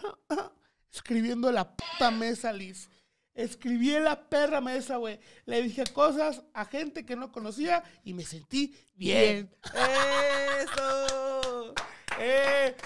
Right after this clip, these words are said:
Speaker 1: sí entraron varios chistes, entonces estoy muy orgulloso de mí. Dije, "A la verga, güey, no estoy tan imbécil, güey, como pensé". Y, pues, aproveché que estuve,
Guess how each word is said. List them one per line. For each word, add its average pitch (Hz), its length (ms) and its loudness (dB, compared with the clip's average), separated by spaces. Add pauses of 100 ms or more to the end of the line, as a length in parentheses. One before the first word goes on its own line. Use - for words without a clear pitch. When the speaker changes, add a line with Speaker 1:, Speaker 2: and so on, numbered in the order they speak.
(280)
Speaker 1:
sí 226 80 -2
entraron 277 400 4
varios 285 240 6
chistes, 277 400 0
entonces 247 300 2
estoy 269 140 2
muy 262 140 0
orgulloso 254 420 4
de 254 160 6
mí. 277 220 4 (460)
Dije, 196 240 -8
"A - 160 -4
la 214 100 -4 (140)
verga, 190 180 -4
güey, 165 100 -8
no 175 120 -6
estoy 190 300 -8
tan 185 260 -8 (160)
imbécil, 170 720 -8
güey, 151 140 -14
como 160 260 -14
pensé". 202 420 -6 (300)
Y, 339 260 8 (140)
pues, 214 160 -8
aproveché 185 480 -2
que 254 80 -6
estuve, 233 460 2